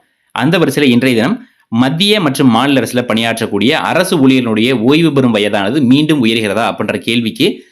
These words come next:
அமைச்சர் அவர்கள் அதிகாரப்பூர்வமா வெளியிட்ட ஒரு செய்தி தான் நம்ம பார்க்க போறோம்.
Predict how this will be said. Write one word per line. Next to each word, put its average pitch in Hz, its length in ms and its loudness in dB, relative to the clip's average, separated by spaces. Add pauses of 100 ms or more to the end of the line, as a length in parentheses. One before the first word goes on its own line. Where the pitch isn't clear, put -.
(160)
அமைச்சர் 170 400 0
அவர்கள் 135 380 0
அதிகாரப்பூர்வமா 131 720 0
வெளியிட்ட 113 420 0
ஒரு 107 140 -4
செய்தி 113 260 -2
தான் 113 120 0
நம்ம 101 200 -2
பார்க்க 98 320 -4
போறோம். 147 180 -2